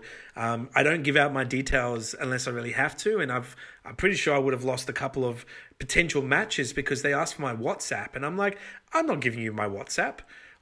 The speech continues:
I don't know you. You don't deserve my WhatsApp. You've gotta earn my WhatsApp." Um, and, you know, and, and, and funny enough, I actually, um, received,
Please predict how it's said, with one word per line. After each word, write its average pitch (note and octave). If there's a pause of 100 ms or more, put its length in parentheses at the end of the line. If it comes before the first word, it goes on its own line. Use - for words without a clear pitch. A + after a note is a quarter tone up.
(160)
I A3
don't C#4
know A#2
you. G3+ (300)
You G#3+
don't D3+
deserve A#2+
my A2 (100)
WhatsApp. F3+ (100)
You've F3
gotta A#3 (120)
earn C4+
my B2+ (120)
WhatsApp." G#2+ (460)
Um, B2+ (220)
and, C#3+
you C#3
know, C3
and, F#3+
and, F#3+
and E3+
funny A3+
enough, G3
I E3+
actually, C#3+ (380)
um, B2
received, A#2+